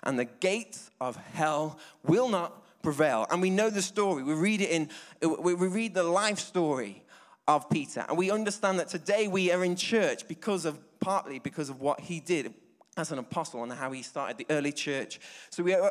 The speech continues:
we owe a lot to Peter. But again, as Stephen Matthew covered in his message, he denied P-, Jesus at his hour of need three times. He said, "I don't know that guy."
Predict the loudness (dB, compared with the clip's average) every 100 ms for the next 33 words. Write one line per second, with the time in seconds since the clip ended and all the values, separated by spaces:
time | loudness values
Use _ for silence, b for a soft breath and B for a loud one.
0 | 0 0 2 2 2 2 0 -4 -12 -6
1 | -6 -4 -6 -6 -8 -20 _ b b b
2 | -2 0 0 0 -2 -4 -4 -2 -4 -4
3 | -8 -10 -4 -2 -2 -4 -6 -4 -6 -6
4 | -6 -6 -4 -2 -2 -6 -10 -20 b b
5 | b -6 -6 -6 -8 -12 -18 _ b b
6 | b -10 -8 -8 -10 -20 _ _ _ _
7 | _ _ _ 0 2 0 0 -2 -4 -8
8 | -12 -18 _ b b b -10 -2 0 2
9 | -2 -4 -6 -8 -16 -20 -20 -20 -20 b
10 | b b b -16 -6 -4 -4 -6 -8 -8
11 | -10 -12 -16 -16